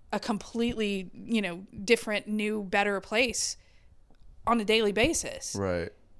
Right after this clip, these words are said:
Speaker 1: That to me is fascinating, you know? So it's like, but to their kid, it's like, "Yeah, he does it. So, so," <laughs> you know? So it, like I said, it, it took until I was older for,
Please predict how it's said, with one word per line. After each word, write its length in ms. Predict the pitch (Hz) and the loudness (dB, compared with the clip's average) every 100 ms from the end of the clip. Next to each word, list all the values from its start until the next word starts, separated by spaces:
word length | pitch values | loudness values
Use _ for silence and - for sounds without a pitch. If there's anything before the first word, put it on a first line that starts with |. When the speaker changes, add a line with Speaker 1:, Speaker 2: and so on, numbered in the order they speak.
| - | -14
Speaker 1:
That 380 | 196 185 208 - | -6 0 0 0
to 100 | - | 0
me 200 | 240 220 | 0 2
is 200 | 190 - | -2 -6
fascinating, 1040 | - - 254 269 - 214 170 156 180 - 208 - - - - - | -10 -4 -2 0 0 -2 -4 -6 -8 -14 -18 -20 -20 -20 -20 -4
you 160 | 226 202 | 0 0
know? 380 | 175 185 208 - | 0 -2 -4 -4
So 340 | - 208 202 | 0 2 2
it's 180 | 196 - | 0 -2
like, 240 | 196 190 | -2 0
but 300 | 226 214 - | 2 2 0
to 380 | - 214 202 202 196 - | -2 -2 -2 -4 -12 -4
their 180 | 208 208 | -4 -2
kid, 300 | - 269 226 | 2 2 2
it's 160 | 208 | -2
like, 140 | 190 180 | -4 -4
"Yeah, 260 | 208 269 277 | -4 -4 -4
he 100 | 269 | -6
does 220 | 220 214 | -6 -6
it. 100 | 220 214 | -8 -12
So, 200 | - 214 - - | -16 -18 -16 -12
so," 340 | - 202 240 - | -4 -2 -4 -6
<laughs> 140 | 330 277 | 4 6
you 400 | - 622 622 294 784 - | 6 2 2 2 2 0
know? 140 | 254 - | 0 0
So 460 | - 214 202 202 - - - - | -2 2 2 0 -6 -20 -14 4
it, 120 | 226 | 6
like 140 | 240 254 | 8 6
I 80 | |
said, 240 | 254 240 196 | 4 4 2
it, 160 | 180 - | -2 0
it 160 | 226 226 | 0 2
took 220 | 285 269 | 0 -2
until 280 | 233 240 226 | -2 0 0
I 60 | |
was 160 | 196 196 | 0 -2
older 380 | - 190 190 180 | -2 -2 -2 -4
for, 460 | - 202 185 185 | -8 -8 -6 -8